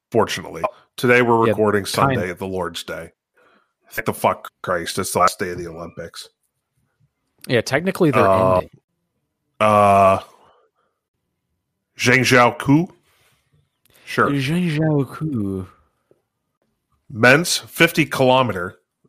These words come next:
Speaker 1: mass start race. And those who do not know what a start race is, apparently it's something that involves skiing, skis, poles.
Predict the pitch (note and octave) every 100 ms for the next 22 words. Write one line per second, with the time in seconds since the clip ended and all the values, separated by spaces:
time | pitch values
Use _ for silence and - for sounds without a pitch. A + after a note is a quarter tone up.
0 | _ G2+ A2 B2 - A#2+ A2+ _ _ -
1 | E2 E2+ E2+ - - _ _ _ - G2+
2 | A2 B2 B2 A2+ F2+ A2 - _ - G#2+
3 | A2 G2+ F#2 F#2 - F2 B1+ E2+ E2+ E2
4 | E2 - - F2 F2 E2 - F#2+ - F2+
5 | _ _ E2+ E2 E2 F2+ - - F2 F2
6 | E2+ _ _ _ _ _ _ _ - -
7 | G2 F2+ F#2 - _ - - _ - D2+
8 | D2 -